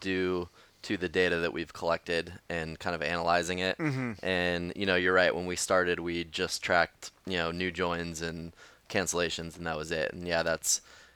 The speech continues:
Speaker 1: great to be able to know that stuff, but there's so much more, uh, that you learn from tracking a lot more specifics.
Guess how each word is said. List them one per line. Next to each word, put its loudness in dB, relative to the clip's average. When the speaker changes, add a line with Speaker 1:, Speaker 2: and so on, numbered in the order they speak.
Speaker 1:
great 8
to -8
be 2
able 4
to -2
know 2
that 2
stuff, 0
but -10
there's -4
so 2
much -2
more, 2
uh, 2
that 0
you -4
learn 0
from -4
tracking 2
a -2
lot 6
more 0
specifics. -2